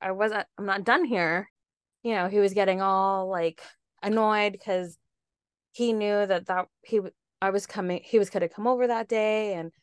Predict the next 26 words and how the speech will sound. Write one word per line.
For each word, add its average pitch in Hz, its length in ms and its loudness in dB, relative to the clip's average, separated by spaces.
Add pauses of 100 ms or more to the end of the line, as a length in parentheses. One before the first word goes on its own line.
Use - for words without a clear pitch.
(380)
you 302 80 -2
know, 294 140 2
just 247 220 -6
all 254 120 4
this 233 200 0 (760)
crap, 170 520 0
and 139 200 -6 (1400)
my 240 200 2
dumbass 220 640 0
just - 380 -8
fucking 226 320 -2
left - 480 -6 (360)
the 220 120 0
party 269 500 0
to 247 120 0
go 240 260 2
be 254 160 -4
with 294 140 0
him 233 180 -4
'cause 226 120 -8
he 220 80 -2
was 214 120 -4
throwing 226 220 -4
a 226 40 -8
temper 233 240 -4
tantrum. 180 640 -6